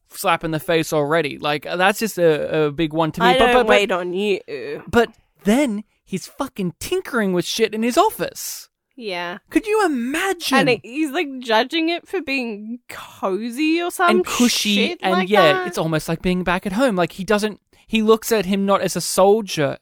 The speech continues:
Speaker 1: anymore.
Speaker 2: No.
Speaker 1: He looks at him as a, as a desk jockey, as, as a bureaucrat, as a politician almost, and he doesn't have
Speaker 2: "You're
Speaker 1: respect
Speaker 2: not
Speaker 1: for
Speaker 2: like me."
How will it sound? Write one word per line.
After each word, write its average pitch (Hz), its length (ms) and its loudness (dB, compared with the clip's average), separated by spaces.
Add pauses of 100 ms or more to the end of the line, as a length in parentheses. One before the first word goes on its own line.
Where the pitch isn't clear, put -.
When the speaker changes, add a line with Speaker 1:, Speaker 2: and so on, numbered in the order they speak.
Speaker 1:
anymore. 151 680 -2 (140)
Speaker 2:
No. 226 520 2 (320)
Speaker 1:
He 214 140 -2
looks 208 220 2
at 202 100 2
him 196 120 2
as 170 180 0
a, 156 220 0
as 165 140 -4
a 156 60 0
desk 202 380 0
jockey, 143 400 -6
as, 147 160 -6
as 147 180 -8
a 143 60 -4
bureaucrat, 160 720 0
as 143 140 -6
a 139 100 -2
politician 175 800 -2
almost, - 500 -8
and 170 80 -8
he 180 60 -2
doesn't 185 260 0
have 220 80 4
Speaker 2:
"You're 226 200 8
Speaker 1:
respect 214 180 4
Speaker 2:
not 185 300 6
Speaker 1:
for 185 60 -6
Speaker 2:
like 175 500 4
me." 165 800 -6